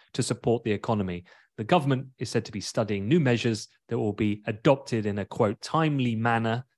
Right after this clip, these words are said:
And that was citing state media, albeit they didn't give any precise timeline or details beyond that. But remember,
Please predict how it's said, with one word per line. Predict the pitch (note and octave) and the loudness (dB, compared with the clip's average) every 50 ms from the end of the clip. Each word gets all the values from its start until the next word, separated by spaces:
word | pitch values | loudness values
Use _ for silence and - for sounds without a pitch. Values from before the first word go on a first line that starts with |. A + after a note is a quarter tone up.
| _ _ _ _ _ - | _ _ _ _ _ -8
And | G#2+ | -6
that | G#2 A2+ | -6 -6
was | A2+ G#2 - | -6 -8 -6
citing | - A#2 G#2+ F#2+ - - G#2 G2 F#2+ - - | -4 -4 -4 -4 -4 -4 -4 -4 -4 -8 -10
state | - - - - - - B2+ A2+ A#2+ - - B2 | -10 -10 -10 -6 -2 0 0 0 0 -2 -4 -4
media, | A#2 A2+ A2+ G#2 G#2 G2 F#2+ F#2+ F#2+ - _ _ _ _ _ - | -2 0 0 0 0 0 0 0 -2 -4 _ _ _ _ _ 0
albeit | - A#2+ G#2+ - A#2+ G#2+ G2+ G#2+ C3 - | 0 0 2 2 2 2 2 0 -2 -2
they | A#2 G#2 | -4 -2
didn't | G2+ A2+ G#2 G#2+ G#2+ | 0 0 -2 -2 -2
give | - G2+ F#2+ | -4 -4 -2
any | G#2 G2 F#2+ F2+ | -2 -4 -4 -4
precise | - - A2 - - - G#2+ G2 F2+ - - - _ - _ _ - | -6 -10 -10 -8 -6 -4 -4 -4 -4 -6 -10 -14 _ -20 _ _ -18
timeline | - - A#2+ A2 G#2+ G#2+ G#2 G#2 G2 F#2+ F#2+ F#2 C3+ | -10 -4 -2 0 0 2 2 2 0 0 -2 -4 -6
or | D#3 A2 G2 | -6 -6 -6
details | F#2 - G#2 G2+ F#2+ - - G#2 F#2 F#2 F2 - | -4 -4 -4 -6 -4 -4 -4 -2 -2 -4 -6 -6
beyond | - G#2+ G#2 G#2+ A2 G#2+ G2 | -6 -2 0 0 0 0 -2
that. | F#2+ F2+ F#2 - - | -4 -6 -6 -6 -6
But | - B2 | -2 -2
remember, | C#3 C#3+ E3+ F#3 F3 D#3+ E3 D3+ C#3 | 0 2 2 4 6 6 6 4 4